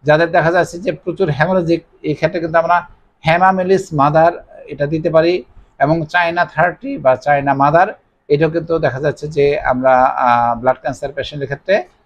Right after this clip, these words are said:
দিতে পারি। এরপরের যে মেডিসিন, সেই মেডিসিনের ক্ষেত্রে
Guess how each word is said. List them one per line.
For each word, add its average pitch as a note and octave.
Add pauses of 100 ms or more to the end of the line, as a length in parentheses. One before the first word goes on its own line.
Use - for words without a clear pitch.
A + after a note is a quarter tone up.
(300)
দিতে C3+
পারি। G2 (180)
এরপরের G3
যে G3+
মেডিসিন, F3+
সেই F3
মেডিসিনের D#3+
ক্ষেত্রে D#3